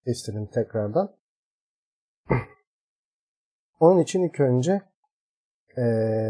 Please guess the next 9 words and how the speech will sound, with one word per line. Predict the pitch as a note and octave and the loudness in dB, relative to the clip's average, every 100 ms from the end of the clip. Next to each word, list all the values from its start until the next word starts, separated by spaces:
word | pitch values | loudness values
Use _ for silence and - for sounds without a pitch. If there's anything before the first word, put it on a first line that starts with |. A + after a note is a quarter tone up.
| A2+ | -2
bilgisayarımıza | B2+ C#3 B2+ B2 A2+ G#2+ G2 G2+ | 0 2 0 0 -2 -2 -4 -4
giriyoruz. | A2 C3+ C#3 C#3+ - - | 0 2 2 0 -6 -4
Buradan | A#2+ G2 F#2 F#2+ | -2 -2 -6 -6
belgeler, | G#2+ G#2+ G#2+ G#2 C#3+ D#3 - C#3+ | -6 -4 -4 -2 -2 -2 -12 -4
Aerotrack | A#2+ A2+ A2+ A2 | -4 -4 -6 -6
Simulator | - B2 A2+ G#2+ A2 | -4 -4 -4 -6 -8
ikinin | B2 A#2+ A2 | -8 -8 -10
klasörüne | - A#2+ A2 A2 B2+ D3 | -4 -4 -4 -4 0 0
giriyoruz. | B2 G#2 F2 - - | -2 -4 -8 -16 -20